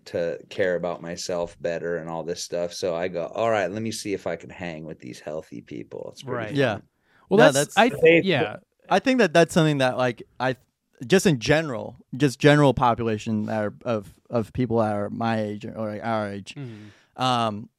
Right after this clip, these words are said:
Speaker 3: uh, is, is that fact that, like, we, we do care more about, like, you know, mental health or, you know,
Speaker 2: Yeah.
Speaker 3: like, like, not smoking or, you know, not drinking as much. Like, drinking something that, like,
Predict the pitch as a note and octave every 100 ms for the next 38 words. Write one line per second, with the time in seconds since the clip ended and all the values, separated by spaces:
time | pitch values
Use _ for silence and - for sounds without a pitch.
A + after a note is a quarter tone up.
0 | - E3+ F3+ F3+ F#3 - E3+ E3+ C#3 -
1 | C#3 C3 B2 - - B2 - B2 A#2 A2
2 | A#2+ A#2+ _ _ C3 B2+ C#3 C3 B2+ C3
3 | A#2+ A#2+ A2+ G#2+ A2 G#2+ A2 A2+ G#2 -
4 | _ B2 A2+ G#2+ G#2 G#2 C3 B2 G#2+ A#2
5 | A2+ G#2+ G#2 - A2+ G#2+ A2 G#2+ G#2+ A2
6 | G#2 _ - A#2+ - - C#3+ D3 - C#3
7 | C3 A#2+ A2 G#2 G#2+ A2 A2 A2+ A#2 C3
8 | - C3+ A#2+ A2+ G#2+ G#2+ G#2+ A#2 A2 _
9 | _ _ _ - D#3+ E3 D#3+ C3 C3+ B2+
10 | A#2+ A2 - A2+ G#2 -